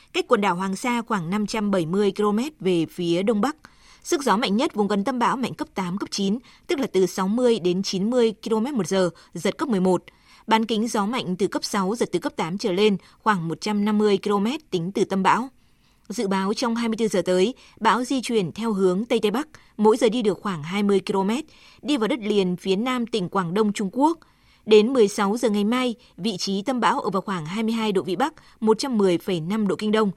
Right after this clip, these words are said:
trên khu vực phía nam tỉnh Quảng Đông. Sức gió mạnh nhất ở vùng gần tâm bão mạnh cấp tám, tức là từ sáu mươi đến bảy mươi lăm ki-lô-mét một giờ, giật cấp mười. Vùng nguy hiểm trên Biển Đông trong hai mươi tư giờ tới,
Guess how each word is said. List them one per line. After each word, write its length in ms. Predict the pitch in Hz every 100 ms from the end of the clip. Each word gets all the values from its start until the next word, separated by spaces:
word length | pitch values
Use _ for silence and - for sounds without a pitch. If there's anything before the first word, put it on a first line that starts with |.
| - - -
trên 180 | 247 226
khu 120 | 226
vực 160 | 185 -
phía 180 | 196
nam 300 | 185 226 214
tỉnh 200 | 196 202
Quảng 220 | 165 185 175
Đông. 220 | 220 196 - _ - -
Sức 220 | - -
gió 160 | 208 185
mạnh 180 | 240
nhất 180 | 214 359
ở 100 | -
vùng 140 | 185 190
gần 160 | 190
tâm 200 | 220 247
bão 160 | 220 -
mạnh 180 | 240 -
cấp 120 | 320
tám, 280 | - 185 190 - _ _
tức 120 | 349
là 100 | 247 196
từ 160 | 196 175
sáu 220 | - 185
mươi 280 | 214 247 214 - _
đến 320 | 196 185 214
bảy 140 | 233 165
mươi 140 | 170
lăm 200 | 220 214
ki-lô-mét 420 | 190 220 214 262
một 100 | 233
giờ, 240 | 165 185 165 - -
giật 220 | 175 190
cấp 120 | 302
mười. 300 | 240 196 175 - _ _ _ _ -
Vùng 240 | 190 247
nguy 140 | 294 269
hiểm 280 | 247 180
trên 180 | 165 269
Biển 140 | 214 170
Đông 220 | 240 240
trong 220 | 247 226
hai 140 | 233
mươi 80 | 220 214
tư 80 |
giờ 120 | 214 170
tới, 340 | 175 180